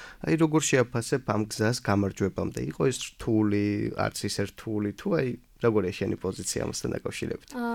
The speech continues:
Speaker 2: მ, ჩემი უძლიერესი პედაგოგი არის გიული კუბლაშვილი.
Speaker 1: მმ.
Speaker 2: მ, ა,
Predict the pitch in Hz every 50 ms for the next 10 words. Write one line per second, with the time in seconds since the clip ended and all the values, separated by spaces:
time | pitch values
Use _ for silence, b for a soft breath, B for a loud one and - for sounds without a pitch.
0 | 226 226 226 226 226 226 220 220 220 220 214 214 214 214 214 214 214 208 - -
1 | - - 269 254 247 240 226 220 220 220 226 220 214 214 208 214 208 - - -
2 | - 226 208 202 202 196 196 202 196 196 - 208 202 196 196 196 190 190 - 214
3 | 208 208 208 196 - - 208 - - 202 196 196 - - - 214 196 202 220 247
4 | 254 254 233 214 208 208 - - 202 202 196 196 196 196 190 190 190 190 190 185
5 | 185 _ _ _ _ _ _ _ _ _ _ _ - 226 208 208